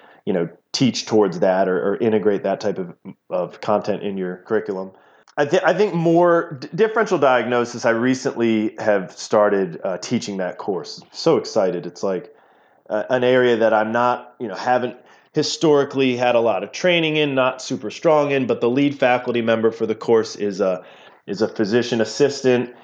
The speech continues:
and a P T, right? So he's got dual degree, and he is just the, um, most skilled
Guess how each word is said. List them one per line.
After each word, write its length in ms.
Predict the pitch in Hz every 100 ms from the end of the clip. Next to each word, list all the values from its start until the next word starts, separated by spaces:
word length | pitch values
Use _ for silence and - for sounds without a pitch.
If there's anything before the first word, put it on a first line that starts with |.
| _ _ -
and 560 | 104 101 98 98 95
a 240 | 101 104 98
P 300 | - 117 104
T, 420 | - 113 95 87
right? 240 | 95 95
So 100 | -
he's 120 | 98
got 280 | 98 98 - - _ -
dual 220 | 120 113
degree, 340 | 104 95 104 92
and 100 | 104
he 260 | 113 127
is 200 | 117 98
just 300 | - 110 -
the, 440 | 117 113 117 110 - - - -
um, 320 | 98 98 98
most 360 | 123 120 - -
skilled 760 | - 143 151 151 156 135